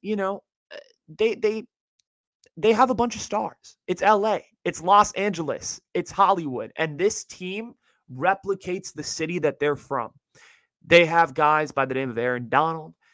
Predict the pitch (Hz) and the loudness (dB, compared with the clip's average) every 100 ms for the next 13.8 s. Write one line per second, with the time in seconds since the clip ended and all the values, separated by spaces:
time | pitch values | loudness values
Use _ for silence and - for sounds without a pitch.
0 | _ _ 113 143 170 202 185 147 123 135 | _ _ -8 -4 -2 -2 -2 -2 -2 -2
1 | 151 131 147 147 _ _ _ - 196 - | -4 -6 -10 -12 _ _ _ -8 -6 -2
2 | 147 - - 127 - - _ 117 110 151 | -4 -4 0 0 0 -12 _ -12 0 6
3 | 175 156 131 127 123 117 120 180 180 190 | 6 6 0 -2 -2 -2 -4 -6 -2 -2
4 | 147 143 156 139 127 123 131 165 165 - | -2 -6 -6 -10 -14 -12 -4 0 0 -2
5 | 127 120 131 131 131 - 127 120 117 _ | -8 -6 -6 -6 -8 -12 -10 -10 -14 _
6 | - - - 202 151 110 - 147 127 123 | -20 -20 -8 -4 -4 -6 -8 0 0 0
7 | - - 131 113 117 131 110 110 107 113 | -6 -12 -12 -8 -8 -6 -8 -10 -10 -10
8 | 113 113 120 117 117 - 110 113 107 _ | -10 -8 -6 -6 -8 -8 -8 -8 -12 _
9 | 123 117 117 120 - - 120 117 110 110 | -14 -8 -6 -6 -6 -6 -4 -2 -2 -4
10 | 107 - 110 107 104 - - 113 110 110 | -6 -4 -2 -2 -6 -8 -6 -2 2 2
11 | 104 - - - - - _ 147 151 151 | 2 -2 -14 -20 -20 -20 _ 8 10 10
12 | - 139 143 156 - 147 131 131 156 - | 10 12 12 12 8 4 6 4 4 -6
13 | 135 123 117 107 117 135 - | -6 -4 -2 2 2 2 -2